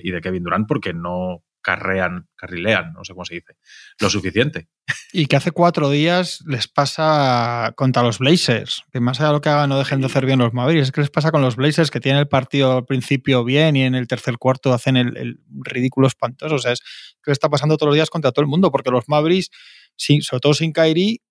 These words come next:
Speaker 2: están ganando a los peores, pero están perdiendo casi todos los partidos contra los que son mejores, ¿no? Esto, estos últimos días. Y, y entonces han ganado a uno que son peores que ellos, que es lo que hacen los Mavericks. Si, si hubieran jugado con,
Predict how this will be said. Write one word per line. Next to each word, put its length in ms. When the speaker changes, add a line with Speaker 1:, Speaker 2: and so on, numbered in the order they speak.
Speaker 2:
están 840
ganando 640
a 80
los 220
peores, 360
pero 120
están 240
perdiendo 340
casi 200
todos 120
los 120
partidos 360
contra 300
los 160
que 100
son 180
mejores, 520
¿no? 160
Esto, 260
estos 380
últimos 340
días. 220
Y, 160
y 200
entonces 600
han 200
ganado 340
a 80
uno 180
que 100
son 200
peores 280
que 120
ellos, 180
que 100
es 40
lo 80
que 60
hacen 200
los 160
Mavericks. 500
Si, 140
si 160
hubieran 200
jugado 440
con, 260